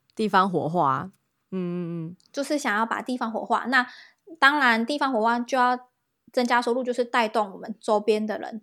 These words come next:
Speaker 2: 住进来。
Speaker 1: 对，对，对。因为你们人口外流应该蛮严重的吧？就是如果大家都移出去，然后缴的税，缴税的人越来越少，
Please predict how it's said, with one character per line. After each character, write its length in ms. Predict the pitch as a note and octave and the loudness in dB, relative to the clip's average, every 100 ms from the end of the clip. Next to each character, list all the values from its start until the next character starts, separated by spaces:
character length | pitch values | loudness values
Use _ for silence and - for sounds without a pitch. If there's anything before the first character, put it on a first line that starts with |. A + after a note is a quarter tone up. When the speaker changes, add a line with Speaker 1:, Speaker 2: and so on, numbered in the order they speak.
| _ | _
Speaker 2:
住 140 | - A#3+ | -4 0
进 120 | G3 | 2
来。 120 | F3 | 2
Speaker 1:
对， 100 | F3 | 2
对， 80 | E3+ | 0
对。 400 | E3+ E3 D#3 D#3+ - _ _ _ _ | 0 -2 -2 -6 -10 _ _ _ _
因 80 | - | -2
为 40 | D#4 | 2
你 60 | |
们 120 | A3+ | 4
人 100 | G#3 | 4
口 160 | B3+ B3+ | 6 8
外 140 | C4 | 8
流 140 | C4 G3+ | 8 4
应 60 | |
该 100 | G#3+ | 4
蛮 180 | A3+ F3 | 2 2
严 200 | D#3+ D#3 | 0 -4
重 240 | E3 G#3 E3 | -2 -2 -2
的 100 | C3+ | -6
吧？ 280 | G2 D2 C3 | -4 -6 -8
就 160 | F3+ | -10
是 360 | F3+ F#3 F3+ E3+ | -8 -4 -4 -4
如 120 | E3+ | -6
果 260 | F3+ F#3 D#3+ | -6 -4 -2
大 100 | F#3+ | 2
家 120 | F#3 | 4
都 60 | F#3+ | 2
移 100 | E3 | 0
出 160 | G3 | -4
去， 340 | F#3 - F#3 D#3+ | -4 -4 -2 -4
然 160 | D3+ | -4
后 240 | F#3 F3+ F3+ | 0 0 0
缴 220 | F3 D#3 | 0 0
的 60 | |
税， 300 | F3 B3+ A3+ F#3+ - | 0 4 4 2 0
缴 120 | F3+ | 0
税 160 | D4+ | 4
的 80 | C4+ | 4
人 180 | G3 F#3 | 6 4
越 100 | A3 | 6
来 100 | G3 | 6
越 140 | G3+ | 6
少， 440 | G3+ - D3+ F2+ | 2 -2 -2 -4